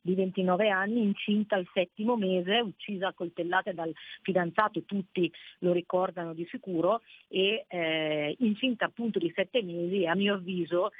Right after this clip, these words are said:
il, bisogna assolutamente mantenere alta l'attenzione e eh, per questo è stata presentata la mozione, perché proprio il governo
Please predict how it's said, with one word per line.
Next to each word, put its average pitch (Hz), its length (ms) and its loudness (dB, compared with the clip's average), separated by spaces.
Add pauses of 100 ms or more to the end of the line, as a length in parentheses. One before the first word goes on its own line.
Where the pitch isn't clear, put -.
(220)
il, 185 600 0
bisogna 185 540 0
assolutamente 202 800 -2
mantenere 175 500 0
alta 202 440 0
l'attenzione 190 840 -2
e 202 300 0 (340)
eh, 175 160 -2
per 170 160 -4
questo 220 220 -4
è - 20 0
stata 175 200 -6
presentata 170 460 -2
la 165 80 -2
mozione, 208 460 -2
perché 180 360 -2
proprio 185 560 -2
il 196 380 -2
governo 185 800 -2